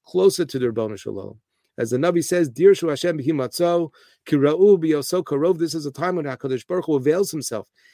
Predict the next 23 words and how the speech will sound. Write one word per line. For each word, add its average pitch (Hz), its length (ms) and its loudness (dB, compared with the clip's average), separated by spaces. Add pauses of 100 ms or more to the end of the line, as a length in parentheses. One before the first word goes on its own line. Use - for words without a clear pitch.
(120)
He 165 80 0
makes 196 220 4
it 202 100 -8 (100)
easier 214 460 2
for 151 160 -8
us 135 180 -6
to - 160 -12
access 131 440 -4
him. - 260 -18 (340)
It 156 120 2
makes 180 220 2 (120)
easier, 202 500 0 (200)
easier 196 320 2
for - 160 -8
us 117 160 -10
to 135 80 -10
go 127 160 0
ahead 120 120 -2
and 120 60 -6
become 107 240 -8
close 117 300 -6
to 95 120 -12
him. 101 200 -16